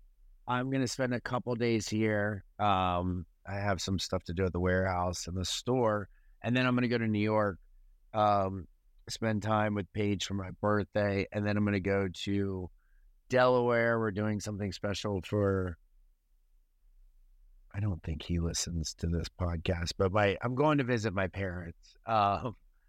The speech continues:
for, like, a week for my birthday. That's what I, I wanted to go either to, like, <laughs> put my feet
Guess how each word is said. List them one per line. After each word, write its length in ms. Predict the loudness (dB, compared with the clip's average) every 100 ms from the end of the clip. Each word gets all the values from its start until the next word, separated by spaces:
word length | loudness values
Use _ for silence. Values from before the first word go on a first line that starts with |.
| -20 -20
for, 160 | 0 2
like, 220 | 4 2
a 120 | -2
week 320 | -2 0 -2 -4
for 120 | -6 -2
my 140 | -2
birthday. 400 | -2 -6 -6 -6
That's 260 | -2 -2 -2
what 100 | -6
I, 80 | -4
I 100 | -2
wanted 280 | 0 0 0
to 80 | 0
go 180 | 0 0
either 320 | 0 0 -2
to, 220 | -2 0
like, 240 | 2 0 -4 -20 _ -20 -20 _ _ _
<laughs> 0 | -6 -6 -6 -12 _ -20 -20 -20 _
put 140 | -2 0
my 220 | 2 0
feet 480 | -2 -4 0 0